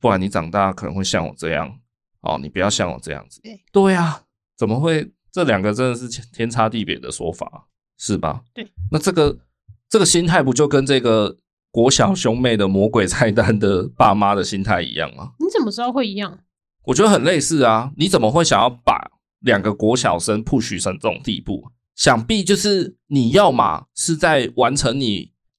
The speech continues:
Speaker 1: 心中的缺憾，你把小孩当成你，嗯，怎么讲，成就你的一，一个手段吧。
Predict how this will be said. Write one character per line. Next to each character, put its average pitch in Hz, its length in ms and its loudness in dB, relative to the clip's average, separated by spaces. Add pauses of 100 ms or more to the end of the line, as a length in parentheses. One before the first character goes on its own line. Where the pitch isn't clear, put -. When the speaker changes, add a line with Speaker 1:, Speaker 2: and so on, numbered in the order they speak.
(180)
Speaker 1:
心 147 260 2
中 139 200 2
的 120 80 2
缺 110 320 2
憾， - 320 -2 (160)
你 135 100 -4
把 139 180 0
小 92 280 0
孩 87 240 -2
当 120 260 -2
成 104 300 0
你， 85 280 -6 (460)
嗯， 87 240 -2
怎 73 100 -14
么 78 60 -14
讲， 69 260 -10 (480)
成 - 240 0
就 165 240 2
你 110 220 -2
的 92 380 -6 (460)
一， 147 80 0 (120)
一 160 60 0
个 156 100 2
手 - 340 -2
段 92 220 0
吧。 - 220 -12